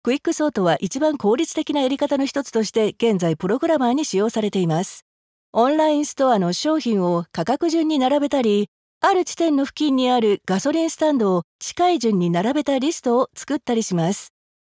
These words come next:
この場合、クイックソートなら余裕で整理できます。図書館ではこんな日も珍しくありません。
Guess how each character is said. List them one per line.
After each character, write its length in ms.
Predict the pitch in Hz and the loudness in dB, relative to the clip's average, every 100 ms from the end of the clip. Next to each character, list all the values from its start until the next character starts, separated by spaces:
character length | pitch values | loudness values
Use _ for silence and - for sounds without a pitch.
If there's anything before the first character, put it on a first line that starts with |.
| _ | _
こ 100 | - | -2
の 100 | 285 | 0
場 180 | 285 269 | 2 2
合、 20 | 262 240 226 - _ | 2 2 0 -4 _
ク 160 | - 220 | -4 -2
イ 40 | |
ッ 60 | 320 | 0
ク 140 | - | -2
ソ 180 | 370 339 | -2 0
ー 20 | 320 | 0
ト 100 | 220 | 0
な 120 | 240 | 2
ら 240 | 208 185 - | 2 0 -2
余 160 | 170 185 | -2 0
裕 120 | 277 | 0
で 120 | 320 | -2
整 220 | - 349 | 0 0
理 100 | 311 | 2
で 100 | 196 | 0
き 100 | 175 | -2
ま 180 | 165 160 | -2 -2
す。 180 | 202 - _ _ _ | -2 -10 _ _ _
図 80 | - | -4
書 140 | 262 294 | -2 0
館 160 | 220 | 2
で 100 | 214 | 2
は 140 | 190 160 | 2 0
こ 160 | 170 | 0
ん 80 | 226 | 0
な 80 | 302 | 0
日 120 | 330 | 0
も 200 | 269 - | 0 0
珍 300 | 170 165 226 | -2 -2 -2
し 80 | 320 | -2
く 80 | - | -2
あ 60 | 170 | 0
り 80 | |
ま 140 | 185 220 | 0 0
せ 200 | 233 | 0
ん。 40 | 214 | -2